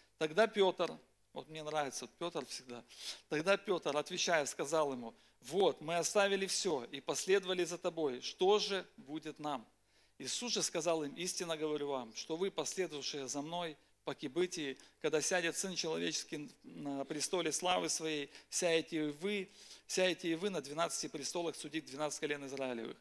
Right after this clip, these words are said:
И всякий, это нам всем, и всякий,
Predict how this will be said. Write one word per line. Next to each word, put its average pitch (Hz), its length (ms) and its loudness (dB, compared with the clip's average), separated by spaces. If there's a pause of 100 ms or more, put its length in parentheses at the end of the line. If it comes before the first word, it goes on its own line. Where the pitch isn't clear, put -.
(280)
И 170 80 -2
всякий, 180 520 8 (560)
это 143 200 -4
нам 143 160 -8
всем, 123 320 -10 (140)
и - 80 -14
всякий, - 460 0